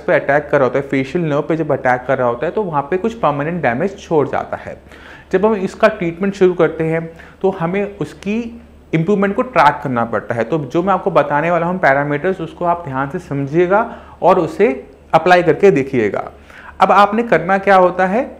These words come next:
आपने smile करना होता है। smile कैसे करना होता है कि आपके सारे के सारे आगे के दांत नज़र आएं। अब आपने smile किया तो आपकी स्क्रीन पे एक छोटी सी एक image आ रही है, तो उसमें आप देख रहे हैं कि patient को लेफ्ट side पे paralysis हुआ है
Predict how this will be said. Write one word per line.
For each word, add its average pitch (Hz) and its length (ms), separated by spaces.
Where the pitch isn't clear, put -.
आपने 170 320
smile 135 480
करना 123 260
होता 107 240
है। 98 80
smile 185 340
कैसे 196 300
करना 208 280
होता 202 240
है 240 140
कि 233 300
आपके 160 420
सारे 156 420
के 160 160
सारे 156 460
आगे 151 280
के 175 180
दांत 139 360
नज़र 117 220
आएं। 92 160
अब 160 160
आपने 185 300
smile 185 300
किया 220 200
तो 220 80
आपकी 196 200
स्क्रीन 196 300
पे 202 60
एक 220 120
छोटी 190 340
सी 214 120
एक 214 140
image 170 360
आ 135 120
रही 135 200
है, 196 160
तो - 80
उसमें - 220
आप 170 140
देख 147 280
रहे 170 120
हैं 190 140
कि 226 180
patient 208 480
को 285 140
लेफ्ट 185 460
side 196 440
पे 247 80
paralysis 143 840
हुआ 147 220
है 180 140